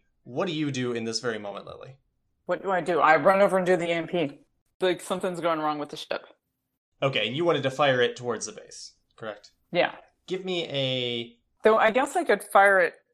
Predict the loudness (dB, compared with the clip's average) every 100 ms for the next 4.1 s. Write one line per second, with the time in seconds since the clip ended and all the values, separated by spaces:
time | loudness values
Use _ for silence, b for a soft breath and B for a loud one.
0 | _ _ -10 -10 -8 -10 -8 -8 -8 -2
1 | -2 -2 -6 -12 -12 -6 -6 -6 -8 -10
2 | -10 -8 -10 -10 -16 -8 -6 -2 -4 0
3 | -2 0 -2 -4 -6 -8 -2 -2 0 -4
4 | -8